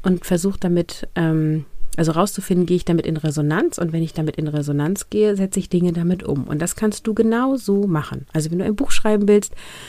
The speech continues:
such dir jemanden, der ein Buch geschrieben hat und guck, wie hat diese Person das Buch geschrieben.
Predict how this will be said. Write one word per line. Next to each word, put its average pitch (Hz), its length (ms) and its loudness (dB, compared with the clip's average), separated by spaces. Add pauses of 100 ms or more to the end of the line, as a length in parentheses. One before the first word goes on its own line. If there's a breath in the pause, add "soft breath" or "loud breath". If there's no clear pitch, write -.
(200 loud breath)
such 294 300 8
dir 247 100 10
jemanden, 196 840 4 (380 loud breath)
der 180 240 4
ein 214 100 4
Buch 359 160 6
geschrieben 151 420 0
hat 165 200 -4
und 196 220 2
guck, - 400 6
wie 208 260 2
hat 220 340 -2
diese 196 200 4
Person 175 680 8
das 165 220 -4
Buch 147 460 0
geschrieben. 131 580 -2